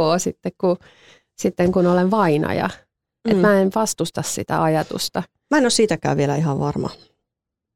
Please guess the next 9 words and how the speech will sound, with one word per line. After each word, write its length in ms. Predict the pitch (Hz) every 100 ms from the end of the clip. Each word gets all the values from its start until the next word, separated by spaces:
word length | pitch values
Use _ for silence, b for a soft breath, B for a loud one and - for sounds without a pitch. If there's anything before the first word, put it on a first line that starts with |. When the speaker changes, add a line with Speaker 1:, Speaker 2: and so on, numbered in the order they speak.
| _
Speaker 2:
Tietysti 380 | 214 196 190 185
a-, 100 | 170
asia 300 | 196 185 165
ei 100 | 180
ole 120 | 156
minun 240 | 143 139 139
päätettävissäni 920 | 139 127 170 - 202 - - - 285
<laughs> 60 | 254
välttämättä. 680 | - - 214 - - 220